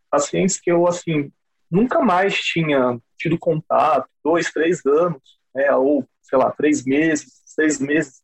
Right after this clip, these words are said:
retornando", né? E pessoas aí na faixa etária dos dezenove aos vinte e nove anos de idade. Então, eu acho que isso é uma característica que nos faz pensar justamente, por exemplo, de uma, uma questão geracional, né?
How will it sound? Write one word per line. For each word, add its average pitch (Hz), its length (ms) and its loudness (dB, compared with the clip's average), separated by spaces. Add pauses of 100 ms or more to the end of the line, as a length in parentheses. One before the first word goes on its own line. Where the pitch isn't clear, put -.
retornando", 156 520 0 (380)
né? 131 180 -14 (280)
E 147 80 -6
pessoas 147 500 2
aí 139 280 2
na 143 100 0
faixa 143 360 0
etária 131 340 0
dos 131 200 -2
dezenove 139 720 0
aos 147 140 -2
vinte - 180 -20
e - 80 -20
nove 139 280 -2
anos - 180 -20
de - 80 -20
idade. - 400 -2 (560)
Então, 175 560 0
eu 151 160 4
acho 156 240 0
que - 140 -6
isso 180 140 -2
é - 20 -4
uma 165 100 0
característica - 500 -4 (120)
que 156 80 -10
nos 156 180 -8
faz - 220 0
pensar 143 560 -2
justamente, 165 760 -2 (120)
por 156 100 0
exemplo, 139 500 0
de 127 120 -16
uma, 147 120 0 (260)
uma 165 120 -6
questão 170 340 -6
geracional, 165 800 0 (140)
né? 123 260 0